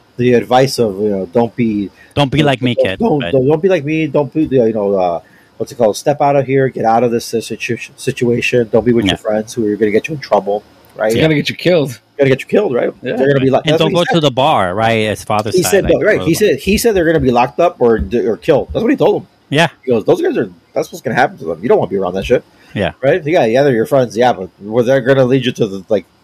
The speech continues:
Speaker 1: the shittiest path ever. Like, why would you
Speaker 2: Yeah.
Speaker 1: hang out with them? You know? And then the other one's telling him, like, uh, "Don't be a, uh, waste of potential." You know?
Speaker 3: Waste of talent.
Speaker 2: That's
Speaker 1: Waste
Speaker 2: the
Speaker 1: of
Speaker 2: real,
Speaker 1: talent.
Speaker 2: that's the real, like, yeah, the, the, the hook of the movie, I guess you could say.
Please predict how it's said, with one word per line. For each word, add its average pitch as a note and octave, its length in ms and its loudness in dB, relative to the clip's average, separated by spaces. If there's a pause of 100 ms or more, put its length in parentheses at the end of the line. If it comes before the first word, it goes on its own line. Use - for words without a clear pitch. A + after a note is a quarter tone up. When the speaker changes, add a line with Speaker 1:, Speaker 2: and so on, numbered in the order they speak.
Speaker 1:
the A2+ 80 -8
shittiest B2 400 0
path A#2+ 200 2
ever. A2+ 260 0 (320)
Like, A2 80 -2
why A#2+ 80 6
would A2 100 4
you F#2 60 -2
Speaker 2:
Yeah. E2 40 -4
Speaker 1:
hang F2+ 120 -10
out G#2+ 120 0
with - 80 -10
them? - 80 -20 (320)
You G#2+ 80 -16
know? A2+ 120 -8 (220)
And E3 100 2
then F3 80 2
the F3 60 4
other A#3 120 4
one's D3+ 180 0
telling C3+ 240 2
him, B2+ 80 0
like, A2 180 0
uh, G2 140 2
"Don't B2 260 0
be A2+ 400 -2
a, F#2+ 80 -6
uh, F2 340 -4
waste B2+ 200 0
of B2 100 -8
potential." - 420 -12 (580)
You C3+ 80 -18
know? C3 100 -2
Speaker 3:
Waste D3 200 0
of B2+ 100 -12
talent. A#2 420 -4
Speaker 2:
That's D3+ 160 0
Speaker 1:
Waste - 120 -8
Speaker 2:
the D#3+ 60 4
Speaker 1:
of B2+ 120 0
Speaker 2:
real, B2+ 380 2
Speaker 1:
talent. G#2+ 140 -4
Speaker 2:
that's A#2 180 -2
the A#2 140 -6
real, A2 340 0
like, F2+ 320 -4
yeah, E2 260 -4 (320)
the, G2 140 -4 (160)
the, F2 500 -6 (380)
the - 80 0
hook G#2 220 0
of F2+ 60 -2
the F2 80 -2
movie, E2 280 -6
I F2 80 -8
guess F#2 240 -14
you - 80 -20
could - 80 -10
say. - 220 -6